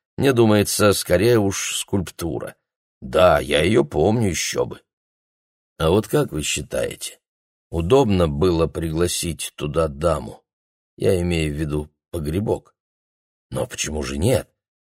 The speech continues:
Я бывал там. Многие приходили с дамами". "Так значит, профессор возлагает надежды на внешние факторы?" "Так точно. И знаете почему?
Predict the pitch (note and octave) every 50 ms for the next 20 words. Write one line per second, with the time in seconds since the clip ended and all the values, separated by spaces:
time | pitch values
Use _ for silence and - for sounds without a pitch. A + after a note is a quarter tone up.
0 | _ _ _ - - B2 C3+ C#3 D2+ G#2 C3 C#3+ A2 E2+ D2+ - - G2 G#2+ A2+
1 | B2 - _ _ _ _ _ _ _ - E2+ G2+ G2 E2 C#2 C#2 F2 G2 F#2+ G#2+
2 | G2+ - A2 G#2+ G2 G#2 G2+ G#2 G2+ E2+ D#2+ D2+ E2+ G2 F#2+ F2 G2+ G2+ G2+ G#2+
3 | A#2 A#2 _ _ _ _ _ _ _ _ _ _ _ _ _ _ _ _ _ -
4 | G#2 G#2+ G2 F2+ F2 G#2 C#3 D#3+ D#3 - - - - - B2 A#2 G#2+ - - -
5 | - C#3 C3 - - B2+ A#2+ A2 G#2+ G#2 F2+ F#2 G2 F#2+ F2 G2 A#2 B2 A#2+ A2
6 | - F2 F2+ F2 D#2 D#2 G2+ A#2+ A#2 G2+ F2+ G#2+ G#2 G2 F#2+ G2 G2+ A2 A2 G2+
7 | - _ _ _ _ _ _ _ _ _ _ _ _ _ D#2+ D#2+ F2 A2 C3+ C3
8 | A#2+ - - B2 B2+ B2+ - - D#3+ D3 B2+ - - C2 B1 B1 - - _ _
9 | _ _ _ _ _ _ _ _ _ _ _ _ _ _ - D2 D2+ - _ -
10 | - A2 - - - - - - - _ _ _ _ _ _ _ - D#2+ - -
11 | E2+ A2 C3 D3 D3 C#3+ D3 D3 - B2+ - - - G#2 F2 - -